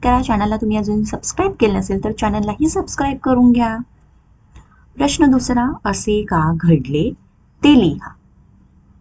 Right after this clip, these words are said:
यामध्ये अ,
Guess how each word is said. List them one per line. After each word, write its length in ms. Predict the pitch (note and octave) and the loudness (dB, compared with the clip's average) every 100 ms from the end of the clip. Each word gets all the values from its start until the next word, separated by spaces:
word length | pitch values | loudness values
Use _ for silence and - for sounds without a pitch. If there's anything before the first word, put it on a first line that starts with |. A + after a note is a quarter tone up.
| _ _ _ _ _ _ _ _ _ _ _ _ _ - - | _ _ _ _ _ _ _ _ _ _ _ _ _ -20 -2
यामध्ये 480 | A#3 A3 A3 G3 A3 - | 2 4 4 0 -4 -2
अ, 60 | F3 | -4